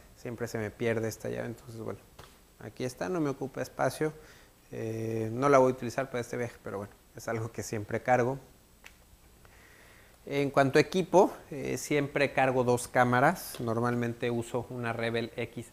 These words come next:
S I y siempre cargo una, eh, cámara X T I de respaldo. Eh, se descompuso hace poco mi cámara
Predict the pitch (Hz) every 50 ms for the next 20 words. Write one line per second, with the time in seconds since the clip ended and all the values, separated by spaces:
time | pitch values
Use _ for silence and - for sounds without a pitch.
0 | - - 120 113 - - 120 120 123 127 156 165 - - - - - - - -
1 | 120 113 - - 117 110 113 117 113 - 120 113 113 110 113 113 117 117 117 117
2 | 110 - - - - - _ _ _ _ - - - - - - 117 113 117 117
3 | 117 117 113 113 - - 123 113 - - - 117 120 127 123 117 - - 110 113
4 | 113 120 127 - - - 170 170 165 156 143 135 131 - - - - - - -
5 | - - - - - - - _ _ - _ - - - - - 113 113 113 113
6 | 113 113 117 117 117 120 120 120 123 123 120 120 - - 127 123 113 - - 143
7 | 135 127 - 160 160 151 - 160 143 135 127 147 143 - 139 123 - 123 120 117
8 | - - 123 123 123 123 120 - -